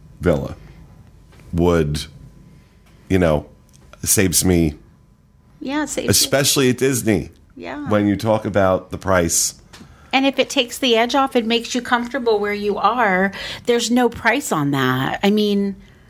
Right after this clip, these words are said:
Speaker 1: Yeah.
Speaker 2: really. You
Speaker 1: Yeah.
Speaker 2: know, you, you, they don't care if you're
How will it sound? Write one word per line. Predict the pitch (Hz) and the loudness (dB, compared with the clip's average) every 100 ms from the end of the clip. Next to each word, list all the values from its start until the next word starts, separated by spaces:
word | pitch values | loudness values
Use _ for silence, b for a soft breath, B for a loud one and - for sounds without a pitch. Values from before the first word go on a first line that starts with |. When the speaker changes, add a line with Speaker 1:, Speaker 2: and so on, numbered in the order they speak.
| B | B
Speaker 1:
Yeah. | - 117 87 - - | -2 0 0 -6 -16
Speaker 2:
really. | 208 247 269 160 147 160 - B B B - | -4 -2 0 0 -2 -4 -8 B B B -2
You | 202 | 2
Speaker 1:
Yeah. | |
Speaker 2:
know, | 196 185 202 208 B | 2 2 0 -4 B
you, | - 233 | -4 -2
you, | 240 247 208 233 220 | -2 -2 0 0 0
they | 208 220 | 0 2
don't | 269 170 | 0 -2
care | - 208 233 | -2 0 2
if | 247 - | 2 0
you're | 190 170 165 | 0 0 0